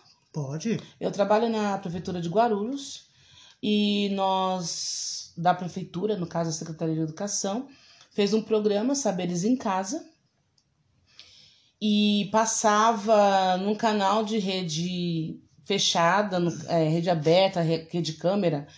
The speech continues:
Speaker 2: uma coisa assim, e YouTube. Como o pessoal tem muita facilidade de entrar no YouTube, então colocou-se esse programa direcionado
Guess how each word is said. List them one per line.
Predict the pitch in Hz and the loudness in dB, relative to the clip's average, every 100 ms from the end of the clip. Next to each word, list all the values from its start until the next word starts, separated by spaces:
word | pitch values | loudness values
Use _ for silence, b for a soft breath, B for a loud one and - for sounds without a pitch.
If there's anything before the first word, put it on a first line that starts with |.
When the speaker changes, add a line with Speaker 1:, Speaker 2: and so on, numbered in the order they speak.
| B B B | B B B
Speaker 2:
uma | 165 | -4
coisa | 160 165 | -2 -4
assim, | 170 - 220 277 - - | -4 0 0 0 -4 -4
e | 240 | 2
YouTube. | 330 320 226 156 151 | 2 2 0 0 0
Como | - 277 349 | -2 0 0
o | |
pessoal | 330 320 320 | -2 2 2
tem | 311 294 | 4 6
muita | 269 320 - - - _ | 8 6 2 -10 -16 _
facilidade | 277 262 269 240 208 208 196 | -4 -2 -2 0 2 2 0
de | 175 | -2
entrar | 233 220 247 294 302 | -2 0 2 4 4
no | |
YouTube, | 208 175 - 269 247 175 160 B B B B B | 2 0 -2 0 0 -2 -4 B B B B B
então | 262 277 269 233 262 320 - - _ _ _ | 2 4 4 4 4 0 -6 -20 _ _ _
colocou-se | - 277 285 285 254 220 226 240 285 | 2 4 4 4 4 6 6 4 2
esse | 262 - | 2 0
programa | 220 254 214 202 190 208 277 339 B B B | 0 2 4 4 4 2 0 -4 B B B
direcionado | 170 220 220 - 208 196 180 185 - | 0 2 4 2 2 4 2 0 -8